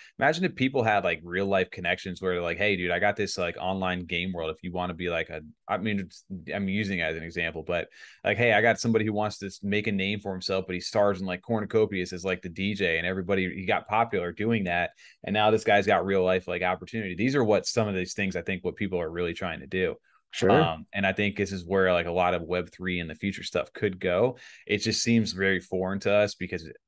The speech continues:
Speaker 1: isn't really a reality yet. Um, I
Speaker 2: Yeah.
Speaker 1: think the, the closest thing you can kinda maybe see, look at that is, like, maybe, like, Future Fest and things like this, um, in, in regards to the concert portion of this. It's just, it's like, "Okay, this is, this looks dope. Like, it's cool looking." Um,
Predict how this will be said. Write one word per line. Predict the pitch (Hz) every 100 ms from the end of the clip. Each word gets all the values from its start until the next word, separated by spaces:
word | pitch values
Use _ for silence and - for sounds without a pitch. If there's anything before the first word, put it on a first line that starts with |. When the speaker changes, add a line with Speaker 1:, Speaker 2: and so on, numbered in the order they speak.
| _
Speaker 1:
isn't | 104 87 92 - _ _
really | 90 95 92
a | 82
reality | 82 80 80 92 101
yet. | 107 107 -
Um, | - 87 85
I | 92
Speaker 2:
Yeah. | 87 82
Speaker 1:
think | - _
the, | 92 92 -
the | 107
closest | 110 135 117
thing | 117 107
you | 95
can | 90
kinda | 92 90
maybe | 90 90
see, | - 87
look | 95 92
at |
that | 92 90
is, | 87
like, | 82
maybe, | 90 90
like, | 85
Future | - 98 92 95
Fest | 98 95 -
and | 90
things | 92 90
like | 90 -
this, | 95 92 - - -
um, | - 90 87
in, | 95 95
in | - 101
regards | 90 85 85
to | 73
the |
concert | 67 92 90 107 -
portion | 113 110 123
of | 120
this. | 131 131 - - - - _ -
It's | 117
just, | - 123 113 - - _
it's | 110
like, | 117 127
"Okay, | 135 110
this | 117
is, | 110 95
this | 104 117 117
looks | 135 98
dope. | 107 104 104
Like, | 80 92 90
it's | 92
cool | - 127 127
looking." | 123 117 120 113 92
Um, | 90 87 85 85 85